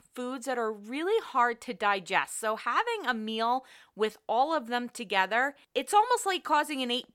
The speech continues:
car pile up in your digestive system. It's gonna grind everything to a halt because there's a whole lot of hard things to digest down your system all at once. My body doesn't like it. So I try to keep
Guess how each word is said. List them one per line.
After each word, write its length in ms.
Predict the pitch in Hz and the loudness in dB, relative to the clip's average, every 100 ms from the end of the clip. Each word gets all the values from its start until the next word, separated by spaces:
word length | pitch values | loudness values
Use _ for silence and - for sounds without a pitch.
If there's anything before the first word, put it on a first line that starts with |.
| - | -2
car 240 | 247 220 | 4 4
pile 480 | 214 233 214 185 156 | 4 4 6 6 4
up 160 | 151 | 2
in 80 | 196 | 0
your 160 | 180 185 | -6 0
digestive 720 | 180 170 185 147 - - - | 2 2 2 -4 -4 -12 -12
system. 400 | - 127 - 170 | -10 -8 -6 -6
It's 140 | 190 | -6
gonna 160 | 339 370 | -2 -2
grind 580 | 262 185 175 196 208 196 | -2 -2 0 4 2 4
everything 420 | 180 190 185 180 | 2 0 -4 -8
to 100 | 180 | -8
a 80 | 135 | -10
halt 400 | - 170 160 - | -2 2 2 0
because 340 | 170 190 160 156 - - | -8 -8 -8 -16 -20 -10
there's 160 | - 359 | -2 2
a 60 | 190 | 2
whole 520 | - - 269 262 254 | 0 -2 2 2 2
lot 220 | 226 202 | 0 0
of 160 | 196 - _ | -2 -8 _
hard 400 | - - 240 220 | -12 2 4 4
things 200 | 208 196 | 0 -6
to 100 | - | -6
digest 560 | 185 180 170 175 165 - - - _ | -2 -2 2 2 2 -4 -16 -20 _
down 240 | 202 202 202 | 2 2 2
your 80 | 190 | -4
system 460 | - 165 - 170 - | -6 -6 -6 -6 2
all 220 | 165 147 | 4 4
at 100 | 135 | 2
once. 300 | - - - _ _ _ | -2 -12 -14 _ _ _
My 320 | 190 240 330 | -2 2 4
body 380 | 285 269 269 269 | 4 4 4 2
doesn't 320 | 202 185 170 | -2 -4 -8
like 200 | 151 - | -8 -8
it. 140 | - - - - _ | -8 -10 -16 -20 _
So 540 | - 254 247 247 240 - - | 2 8 8 8 4 -2 0
I 180 | 254 302 | 2 0
try 380 | - 294 302 | -2 2 2
to 120 | 302 311 | 2 -6
keep 460 | - 294 285 269 | -8 -6 -6 -6